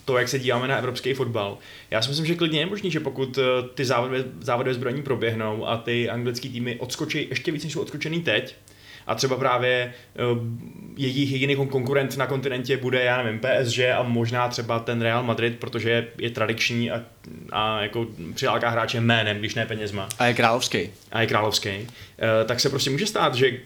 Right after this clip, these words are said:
Speaker 1: jako anglický týmy vyhrajou Ligu mistrů tři roky po sobě. Může se stát,
Speaker 2: Promiň,
Speaker 1: že
Speaker 2: a nemůže se naopak ale stát to, že ji nebudou vyhrávat, protože domácí soutěž bude tak těžká, že si pak vylámou zuby na,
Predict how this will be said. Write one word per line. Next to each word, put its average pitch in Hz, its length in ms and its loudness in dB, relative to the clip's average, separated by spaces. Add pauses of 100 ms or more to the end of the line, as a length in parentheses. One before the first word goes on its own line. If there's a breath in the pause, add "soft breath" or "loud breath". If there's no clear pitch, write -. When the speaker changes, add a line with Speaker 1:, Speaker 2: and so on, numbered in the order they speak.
(220)
Speaker 1:
jako 123 200 0
anglický 127 340 0
týmy 127 140 -2
vyhrajou 123 240 4
Ligu 123 140 2
mistrů 131 280 -2
tři 123 160 0
roky 117 160 0
po 104 120 -6
sobě. 113 400 0 (260 loud breath)
Může 180 180 2
se 202 100 2
stát, 170 140 2
Speaker 2:
Promiň, 185 220 8
Speaker 1:
že 214 60 4
Speaker 2:
a 180 60 6
nemůže 180 300 6
se 214 140 4
naopak 196 380 4
ale 180 160 4
stát 175 320 0
to, 165 120 2
že 151 100 4
ji 175 80 6
nebudou 156 300 6
vyhrávat, 151 500 4
protože 147 160 2
domácí 147 360 2
soutěž 143 240 0
bude 151 160 4
tak 185 220 0
těžká, 135 680 4 (500 loud breath)
že 151 160 6
si 165 120 4
pak 156 180 2
vylámou 147 460 6
zuby 139 300 4
na, 147 360 4